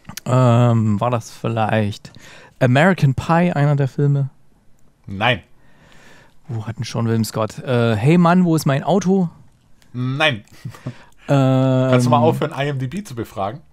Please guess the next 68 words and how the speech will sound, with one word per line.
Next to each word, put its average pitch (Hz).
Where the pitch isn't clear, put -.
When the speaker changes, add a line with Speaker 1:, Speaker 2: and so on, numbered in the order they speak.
Speaker 1:
Äh, 120
ich 107
hab 147
keine 170
I 131
M 135
D 127
B, 135
<laughs> 156
das 160
versuche 165
ich 165
gerade 156
aus 151
dem 135
Kopf, -
mir, 147
äh, 147
Sean 143
William 135
Scott 165
Filme. 147
Speaker 2:
<laughs> -
Speaker 1:
Ah, -
der -
hat -
auch -
lange 165
nichts 160
mehr 127
gemacht, 160
fällt 139
mir 127
gerade -
auf, 131
ne? 147
So, 202
es -
gab 160
mal 180
eine 156
Zeit, 156
da 143
hat 147
er 147
in 139
jedem 147
Film 170
mitgespielt, 160
in 131
jedem 131
lustigen 143
Film. 135
Und 127
Speaker 2:
Ja. 120
Speaker 1:
ir-, -
irgendwie 135
macht 135
er -
gar 135
Speaker 2:
Okay, 143
Speaker 1:
nicht 123
Speaker 2:
es 135
geht 202
weiter, 110
Achtung. 104
Speaker 1:
Ja, 185
okay, 113